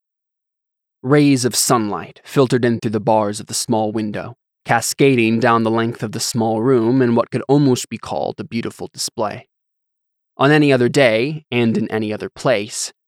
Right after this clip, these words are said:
Dellen would have undoubtedly smiled at the warmth of the sun or the way the flickers of yellow illumination danced across the floor. But not today.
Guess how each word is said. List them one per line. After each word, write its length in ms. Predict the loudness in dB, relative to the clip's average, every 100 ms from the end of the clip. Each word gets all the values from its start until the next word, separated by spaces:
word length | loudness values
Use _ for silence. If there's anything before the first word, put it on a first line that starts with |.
| -4
Dellen 400 | 2 4 4 4
would 80 | 2
have 100 | 2
undoubtedly 560 | 2 2 2 0 -4 -4
smiled 680 | -4 0 0 0 -6 -14 -14
at 120 | -12
the 60 | -4
warmth 400 | 0 0 -2 -6
of 100 | -8
the 60 |
sun 480 | -4 -2 -2 -2 -6 -10 _
or 80 | -2
the 80 | 0
way 240 | 2 2
the 80 | 0
flickers 400 | -4 -6 -6 -8
of 80 | -6
yellow 360 | 0 0 0 -2
illumination 800 | -2 -2 0 -2 -2 -4 -6 -6
danced 340 | -6 -8 -12
across 320 | -12 -10 -10
the 80 | -14
floor. 480 | -8 -4 -4 -6 -14 _ _ _ _ _ _ _ _
But 140 | 0
not 260 | 2 0 -4
today. 460 | -8 -8 -8 -10